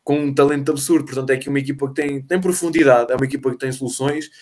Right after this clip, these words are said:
ahm, tem jogadores que é, que nem sempre é fácil tu conseguires ter qualidade dentro da juventude, ahm, e consegues ter aqui já jogadores experientes, o caso da Laura Silva, o caso da, da Isabel, já são jogadores com andamento de liga, com vários anos de liga, com, pe-, nos anos de cabo, principalmente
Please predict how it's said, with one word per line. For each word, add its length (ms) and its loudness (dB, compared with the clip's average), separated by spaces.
ahm, 720 2
tem 100 4
jogadores 440 4
que 80 4
é, 140 0
que 120 -10
nem 140 4
sempre 320 4
é 60 4
fácil 320 4
tu 80 -2
conseguires 340 -2
ter 240 0
qualidade 720 6
dentro 360 0
da 120 4
juventude, 760 0
ahm, 800 0
e 60 -10
consegues 320 2
ter 80 2
aqui 100 -4
já 140 4
jogadores 260 -2
experientes, 320 -2
o 20 -10
caso 240 0
da 80 -2
Laura 240 4
Silva, 360 -6
o 60 -6
caso 260 -2
da, 80 -2
da 200 -4
Isabel, 320 0
já 120 0
são 100 -10
jogadores 240 -6
com 120 -10
andamento 440 -6
de 100 0
liga, 240 -4
com 120 -6
vários 280 4
anos 200 -8
de 80 -12
liga, 360 0
com, 240 -12
pe-, 200 -4
nos 220 -12
anos 160 -4
de 80 -14
cabo, 220 4
principalmente 520 -10